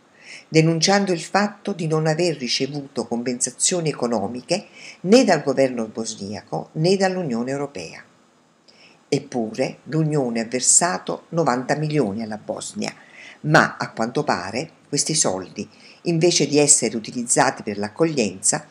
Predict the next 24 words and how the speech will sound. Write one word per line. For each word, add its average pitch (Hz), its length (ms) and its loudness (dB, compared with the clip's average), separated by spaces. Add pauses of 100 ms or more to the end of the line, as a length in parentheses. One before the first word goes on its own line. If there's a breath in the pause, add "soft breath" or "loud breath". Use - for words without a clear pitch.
(300 loud breath)
sono 185 240 4
serviti 196 480 2
a 185 60 0
potenziare 160 960 0
le 151 140 0
gendarmerie 147 760 -2
locali 139 520 0 (400 loud breath)
o 202 100 6
ad 196 80 8
allestire 185 580 2
campi 117 520 -4 (140)
che 165 140 0
poi 180 140 4
sono 135 220 0
rimasti 151 440 -4
vuoti 135 460 -4 (340 loud breath)
per 185 160 4
non 196 240 4
esacerbare 143 720 0
gli 143 160 -2
animi 110 400 -4
delle 139 220 2
popolazioni 135 680 -2
locali. - 500 -10